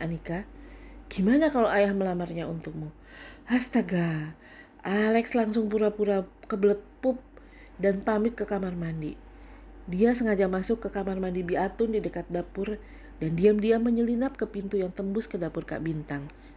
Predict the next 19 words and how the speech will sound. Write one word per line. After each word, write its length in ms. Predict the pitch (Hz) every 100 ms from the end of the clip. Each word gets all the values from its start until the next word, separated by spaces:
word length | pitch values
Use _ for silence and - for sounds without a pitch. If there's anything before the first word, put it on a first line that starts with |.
| -
Tanpa 400 | - 214 208 226
mengetuk 480 | 220 214 208 214 -
pintu, 400 | 208 196 202 196 - - -
dia 240 | 175 175 160
langsung 400 | 170 196 208 208
nyelonong 400 | 208 196 185 180
masuk 400 | 190 - 208 -
ke 80 |
kamar 320 | 196 185 170 175
Kak 160 | 165
Bintang 480 | 175 185 - 202 208 - - - -
dan 160 | 175 175
membanting 480 | 175 170 180 226
tubuhnya 480 | 214 196 175 185 190
di 80 | 165
sofa 480 | - 185 180 - 185
yang 160 | 165
bikin 240 | 160 175 170
mager. 480 | 156 143 147 -